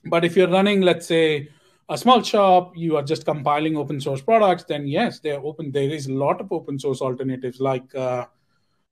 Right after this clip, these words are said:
uh, Sysdig, I think Falco, uh, Sysdig Falco also has a paid offering. Um, and Kubescape, for me, I think that is, regardless, I will plug it in, in my C I C Ds and anywhere because it gives you that assessment,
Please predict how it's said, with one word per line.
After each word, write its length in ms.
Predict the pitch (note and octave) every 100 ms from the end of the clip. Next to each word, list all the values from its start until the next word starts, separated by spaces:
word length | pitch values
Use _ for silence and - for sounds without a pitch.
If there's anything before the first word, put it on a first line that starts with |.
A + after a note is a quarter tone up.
| _
uh, 280 | C3 A#2+ B2+
Sysdig, 460 | B2+ E3 - C3+ - _ _
I 100 | C3+
think 300 | C3+ C#3 C#3+
Falco, 640 | - C3+ C3 C#3 C3 B2+ B2 _ _ _ _
uh, 120 | C3+
Sysdig 440 | B2 E3 C#3+ D#3
Falco 320 | C3+ C#3 C3+ C#3
also 360 | C#3 E3+ F3+
has 160 | C#3+ B2+
a 40 |
paid 240 | C3+ C#3 B2+
offering. 520 | A#2+ - C3 A#3 A#3+ _ _ _ -
Um, 340 | G3+ - E3+
and 260 | E3+ E3+ E3+
Kubescape, 540 | A#3 C#4 - D#3 D3
for 100 | E3+
me, 300 | E3 F3+ D3
I 140 | - D#3
think 280 | D3+ F3+ D3+
that 180 | D3
is, 340 | C#3+ C3 B2+ - _ -
regardless, 540 | C#3 C3+ D3 D#3 D3+ C#3
I 80 |
will 160 | C#3 C3+
plug 200 | C#3 C#3
it 100 | B2
in, 200 | C#3 A#2 _ _
in 160 | - C3+
my 140 | C3+
C 200 | C3 C#3
I 120 | C3+ C3+
C 180 | C3+
Ds 240 | B2 B2+ A#2+
and 160 | B2+
anywhere 320 | C3+ D#3 B2 A#2
because 340 | B2 A#2+ B2+
it 160 | B2+ B2
gives 240 | C#3 B2+
you 80 | D3
that 200 | C3+ B2+
assessment, 580 | A#2+ - C3+ - C#3